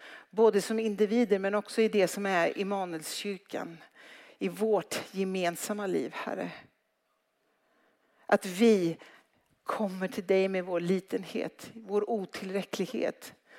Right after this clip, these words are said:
Som är smärtsamt, vi är smärtsamt medvetna. Att vi också gör kalkyler, Gud, som vi, som vi är sanningsenliga på ett sätt. Men i dina ögon, Herre, så, så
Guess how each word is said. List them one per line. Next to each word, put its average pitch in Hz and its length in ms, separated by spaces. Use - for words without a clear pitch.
Som 233 200
är 220 40
smärtsamt, - 1040
vi 226 80
är 208 40
smärtsamt 226 520
medvetna. 190 760
Att - 180
vi 247 120
också 226 320
gör 208 260
kalkyler, 220 760
Gud, 170 320
som 196 200
vi, 180 360
som 202 280
vi 180 440
är 190 100
sanningsenliga 202 1300
på - 200
ett - 180
sätt. - 460
Men 190 160
i 196 60
dina 208 520
ögon, 220 540
Herre, 202 340
så, - 180
så 180 440